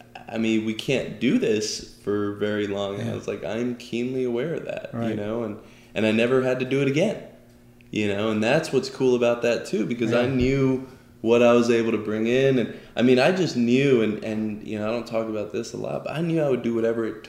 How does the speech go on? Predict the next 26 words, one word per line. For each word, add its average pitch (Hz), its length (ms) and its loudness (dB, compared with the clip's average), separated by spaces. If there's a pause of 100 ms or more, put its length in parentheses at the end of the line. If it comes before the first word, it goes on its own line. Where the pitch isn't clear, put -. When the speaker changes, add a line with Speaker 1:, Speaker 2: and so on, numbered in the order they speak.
Speaker 1:
took 110 300 -10 (580)
to - 120 -8
make 101 320 -4
it. - 200 -12 (120)
I 110 60 -8
mean, 107 240 0
it 107 100 2
was 165 160 0
during 123 380 2
that 131 220 -2
time, 127 380 -6
I'm 113 340 -4
not 120 240 -2
even 117 240 -2
kidding, 117 420 -4
I 110 140 -4
was 113 200 -4
taking 113 340 -4
my 110 100 -2
lawnmower 110 500 -2
to 104 80 -4
neighbors' 107 440 -8
houses 107 380 -10
and 104 180 -8
mowing 104 420 -4
lawns, - 640 -12